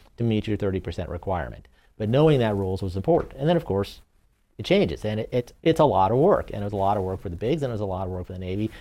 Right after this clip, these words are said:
They didn't want to keep doing that work, and so they said, "Okay, well, we're gonna change. You still have to hit thirty percent, but we're not going to check you every quarter, and we're not gonna look at your financials." And that's just the reality of how the business evolves.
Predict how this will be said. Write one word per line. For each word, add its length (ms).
They 220
didn't 260
want 200
to 40
keep 220
doing 260
that 180
work, 360
and 120
so 60
they 100
said, 160
"Okay, 200
well, 120
we're 120
gonna 140
change. 380
You 120
still 200
have 140
to 80
hit 140
thirty 200
percent, 340
but 220
we're 180
not 320
going 180
to 100
check 240
you 140
every 160
quarter, 380
and 100
we're 80
not 200
gonna 140
look 140
at 100
your 140
financials." 480
And 160
that's 200
just 260
the 100
reality 420
of 40
how 140
the 80
business 340
evolves. 380